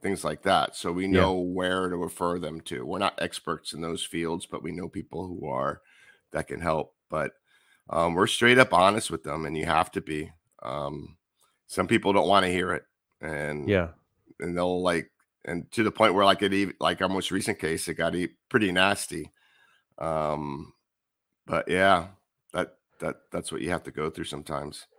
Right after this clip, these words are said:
Speaker 2: I, um, I was gonna say, um, regarding investigations and haunted places, what, what are your thoughts on the Amityville case?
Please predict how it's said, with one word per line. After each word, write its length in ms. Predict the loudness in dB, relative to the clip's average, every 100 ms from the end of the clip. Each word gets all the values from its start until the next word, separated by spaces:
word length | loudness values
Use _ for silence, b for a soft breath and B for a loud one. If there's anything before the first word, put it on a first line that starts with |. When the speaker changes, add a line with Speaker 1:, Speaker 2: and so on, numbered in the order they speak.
| _ _ _
Speaker 2:
I, 320 | 4 6 6
um, 400 | 6 4 2 -4 -10 _ 0
I 80 |
was 140 | 0 2
gonna 180 | 0 0
say, 480 | 2 2 2 -2 -10 -6
um, 480 | -2 0 0 -4 -8 -4
regarding 680 | 0 4 4 4 0 -2 -8 _
investigations 840 | -2 0 0 0 0 0 0 -4 -2
and 260 | -4 -4 -8 _ _ _ _
haunted 340 | -2 -2 -2 -4
places, 640 | -2 -2 -2 -6 -6 -16 b b b b 4
what, 180 | 6 8
what 140 | 6
are 60 | 6
your 140 | 4
thoughts 460 | 6 4 4 -8 -12 -4
on 400 | 0 0 -2 -6 _ _ _
the 380 | -4 -2 0 -4 -8 _ -2
Amityville 400 | -2 0 -2 0
case? 460 | 0 0 -2 -16